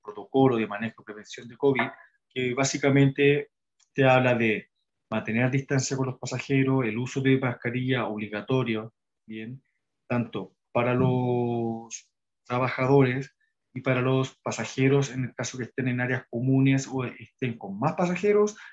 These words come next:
o haya personal del hotel en ese lugar. También te habla de la desinfección de áreas comunes,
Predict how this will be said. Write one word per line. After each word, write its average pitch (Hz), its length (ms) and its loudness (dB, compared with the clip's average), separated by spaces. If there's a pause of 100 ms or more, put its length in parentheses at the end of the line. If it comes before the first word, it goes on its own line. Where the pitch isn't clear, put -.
(160)
o 170 440 2
haya 143 320 2
personal 135 460 0
del 131 140 0
hotel 127 460 -4 (280)
en 113 640 -2 (840)
ese 117 260 -16
lugar. 98 260 -8 (320)
También 127 260 0
te 135 80 0
habla 135 160 4
de 131 120 2 (340)
la 110 160 -2
desinfección 123 1000 -2 (560)
de 120 160 -2
áreas 123 220 0
comunes, 127 800 0